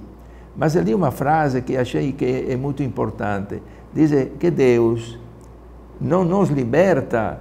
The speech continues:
de todas as doenças, mas Ele está presente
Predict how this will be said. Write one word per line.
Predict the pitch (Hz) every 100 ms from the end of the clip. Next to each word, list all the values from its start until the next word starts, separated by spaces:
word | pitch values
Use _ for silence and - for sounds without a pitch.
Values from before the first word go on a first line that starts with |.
| - -
de | 127
todas | 127 143 147 135 120
as | 123
doenças, | 107 117 117 110 107 - 101 104 - - - - - - -
mas | 123 123
Ele | 151 185 170
está | 120 147
presente | 135 127 120 165 185 165 180 175